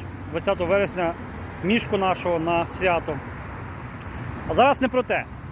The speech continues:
що я сказав, що хочу розіграти тисячу гривень, як рішимо, скільки людей, приходьте в ефір і рандомно щасливий номер до свята першого вересня отримаєте бонусні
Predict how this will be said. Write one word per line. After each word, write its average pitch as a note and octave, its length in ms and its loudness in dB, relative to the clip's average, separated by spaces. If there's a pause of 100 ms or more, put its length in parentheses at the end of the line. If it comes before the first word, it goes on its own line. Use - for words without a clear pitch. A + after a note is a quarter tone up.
що G3 100 -4
я C4+ 180 6
сказав, A#3+ 420 2
що G3+ 140 -4
хочу C4 240 2
розіграти A#3 400 2
тисячу A3+ 400 -2
гривень, G#3 500 0
як A#3+ 200 4
рішимо, A3+ 340 0
скільки G#3+ 240 -4
людей, G#3+ 220 0
приходьте A3 400 0
в G3+ 80 2
ефір B3+ 320 2 (1040)
і G#3 320 2 (280)
рандомно G3+ 560 4
щасливий G#3 420 -2
номер A3+ 400 0 (960)
до F3+ 440 4 (1400)
свята F3+ 560 2 (340)
першого D3+ 340 -4
вересня E3+ 380 -4 (560)
отримаєте D#3 520 0 (800)
бонусні G3+ 440 4